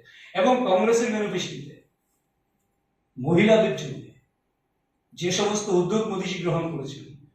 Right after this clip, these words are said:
তার অনেকগুলিকে ইগনোর করা হয়েছে, অনেকগুলিকে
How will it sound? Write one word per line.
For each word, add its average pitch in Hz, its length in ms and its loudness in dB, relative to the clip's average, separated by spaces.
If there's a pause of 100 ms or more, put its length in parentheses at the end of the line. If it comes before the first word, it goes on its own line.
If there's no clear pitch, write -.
(140)
তার - 120 4 (100)
অনেকগুলিকে 190 540 0 (420)
ইগনোর 175 320 6 (100)
করা - 220 6
হয়েছে, 135 300 -8 (680)
অনেকগুলিকে 185 500 -2